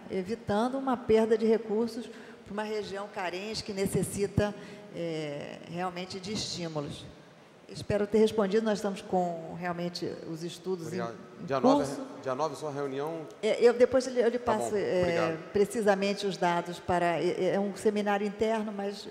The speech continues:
Speaker 1: gostaria muito de contar com a sua presença.
Speaker 2: Obrigado. E o objetivo que eu citei essa legislação é que existe, presidente, já terminei, inúmeras legislações encaminhadas pelo Executivo nessa casa,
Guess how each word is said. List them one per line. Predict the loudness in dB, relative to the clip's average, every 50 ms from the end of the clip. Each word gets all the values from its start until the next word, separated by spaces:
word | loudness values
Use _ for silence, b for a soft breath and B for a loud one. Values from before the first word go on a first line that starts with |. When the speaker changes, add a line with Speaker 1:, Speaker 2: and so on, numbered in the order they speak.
| -6 -4
Speaker 1:
gostaria | -2 -2 0 0 0 0 0
muito | -2 -4
de | -4
contar | -4 -4 -2 -2 -2 -2
com | -2 -2
a | -2
sua | -2 -4 -6 -4
presença. | -2 -4 -2 -2 0
Speaker 2:
Obrigado. | 0 2 2 2 2 2
E | 0
o | 0
objetivo | 0 0 -2 -2 -2 -2 -2 -4 -4 -4 -4
que | -4
eu | -4 -4 -4
citei | -4 -6 -6 -2 0 0
essa | 0 0 0
legislação | 0 0 0 0 0 0 0 -4 -6 -6
é | -6
que | -6 -8 -8
existe, | -8 -6 -6 -8 -8 -8 -10 -12 -14 -14 -10
presidente, | -8 -6 -6 -4 -6 -6 -6 -8 -12 -18 -20 -20 -16 -12 -10
já | -8 -8
terminei, | -6 -6 -4 -4 -4 -6 B B B B B B B B B -6
inúmeras | -2 0 0 2 2 2 2 2 2 0 -4 -8 -10 -10 -12 -14 -16 -16 -18 -18 -10 -8
legislações | -6 -6 -4 -2 -2 -2 -2 -2 -4 -4 -4 -4 -6 -8 -12 -12
encaminhadas | -10 -8 -6 -4 -4 -2 -2 -2
pelo | -4 -4 -6
Executivo | -6 -6 -8 -8 -10 -10 -10 -10 -8 -6
nessa | -6 -6 -6 -6 -8
casa, | -6 -2 0 0 2 0 0 -4 -8